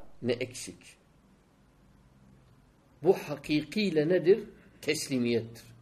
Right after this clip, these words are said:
Zaten Müslümanlığın da hakikati nedir? Teslimiyettir. İslam teslimiyettir. Neye teslim olursun? Yaratan Rabbimize teslim oluyoruz. Ahlak onun için arkadaşlar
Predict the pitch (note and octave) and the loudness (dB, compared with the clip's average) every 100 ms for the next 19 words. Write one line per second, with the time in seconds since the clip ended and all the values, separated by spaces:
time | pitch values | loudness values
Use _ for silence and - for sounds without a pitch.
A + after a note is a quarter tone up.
0 | - - - - A#2+ F3 G3+ E3 C#3 C#3+ | -20 -20 -20 -6 -2 -2 0 2 2 0
1 | - D3+ C#3+ D3+ D3+ D3+ F#3+ G3 D3+ - | 0 0 2 0 0 0 0 0 -2 -4
2 | C3+ D3 - D3 C#3+ D3+ C3+ D3 F#3 - | -8 -8 -4 -4 -2 -2 0 0 0 -2
3 | A2 - A2 F#2+ F2 - E2+ - - - | -6 -6 -6 -6 -8 -16 -20 -20 -20 -16
4 | - D3+ - F#3 B3+ E4 - G#3 F3 F3+ | -8 -6 0 4 6 4 4 2 4 0
5 | E3+ D3+ A#2+ - F#2 - - - - C#3 | 4 4 0 -8 -14 -16 -20 -12 4 10
6 | C#4 C#4+ A3 - F#3+ F3+ E3+ E3 D#3 C#4+ | 10 12 8 8 6 8 8 6 4 2
7 | F4+ - A#2+ A#2 A#2 C3 A#2 G2+ F#2+ G2 | 2 -4 0 2 2 -2 -2 -2 -4 -6
8 | G2+ G#2 F3+ - - _ - B2+ - B2 | -6 -4 -4 -4 -18 _ -6 -6 -4 -6
9 | G2 E2+ C#2+ C2 _ _ _ _ _ _ | -8 -8 -16 -20 _ _ _ _ _ _
10 | _ - G#2 C3+ D#3+ C3 C#3+ D3+ D3 B2+ | _ -18 -4 0 0 2 0 0 -4 -2
11 | A#2+ A2+ - G3 | -4 -4 2 0